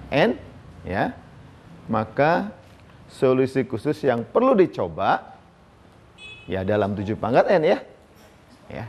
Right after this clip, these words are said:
ya, dalam tujuh pangkat N. Oke. Nah, solusi yang perlu kita coba harus tidak berada dalam solusi homogennya,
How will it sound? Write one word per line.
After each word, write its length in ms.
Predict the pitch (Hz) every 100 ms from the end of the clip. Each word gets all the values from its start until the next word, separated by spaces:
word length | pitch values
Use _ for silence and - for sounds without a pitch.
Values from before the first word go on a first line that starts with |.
| -
ya, 100 | 87
dalam 240 | 95 95 95
tujuh 160 | 95
pangkat 360 | 92 87 90 -
N. 140 | - 78 - - - - - - - - -
Oke. 160 | 87 71 - - - - - - - - - - - -
Nah, 240 | 117 92
solusi 400 | - 151 190 185 214
yang 200 | 190 147
perlu 200 | 175 160
kita 240 | 156 160
coba 400 | - 123 131 196
harus 480 | - 139 147 175 175 -
tidak 500 | 160 127 147 - -
berada 720 | 123 131 123 110 160 170 165 101 110
dalam 520 | 113 123 123 143 143
solusi 800 | - 127 123 120 - 139 139 135 - -
homogennya, 600 | 117 127 107 113 95